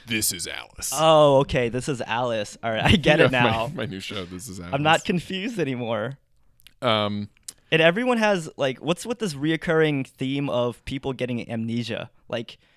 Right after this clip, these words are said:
Speaker 1: Oh my God,
Speaker 2: Uh,
Speaker 1: nobody
Speaker 2: people
Speaker 1: can
Speaker 2: are
Speaker 1: remember
Speaker 2: constantly,
Speaker 1: anything in these movies.
Speaker 2: like, forgetting who they are. In this one, Claire forgets who she is.
Speaker 1: I think usually, y-, I'd say in a series like this, it'd be a convenient tool for another character to,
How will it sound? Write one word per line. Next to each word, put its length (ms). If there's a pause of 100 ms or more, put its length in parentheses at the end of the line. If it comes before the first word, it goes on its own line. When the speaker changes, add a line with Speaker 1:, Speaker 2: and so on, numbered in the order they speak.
(140)
Speaker 1:
Oh 200
my 120
God, 180
Speaker 2:
Uh, 60
Speaker 1:
nobody 200
Speaker 2:
people 140
Speaker 1:
can 60
Speaker 2:
are 80
Speaker 1:
remember 140
Speaker 2:
constantly, 560
Speaker 1:
anything 160
in 40
these 100
movies. 180
Speaker 2:
like, 180
forgetting 640
who 80
they 120
are. 60 (420)
In 100
this 180
one, 140
Claire 640
forgets 420
who 80
she 240
is. 340 (480)
Speaker 1:
I 100
think 180
usually, 720
y-, 140
I'd 180
say 300 (100)
in 120
a 80
series 420
like 100
this, 160
it'd 120
be 100
a 40
convenient 520
tool 340
for 140
another 240
character 540
to, 640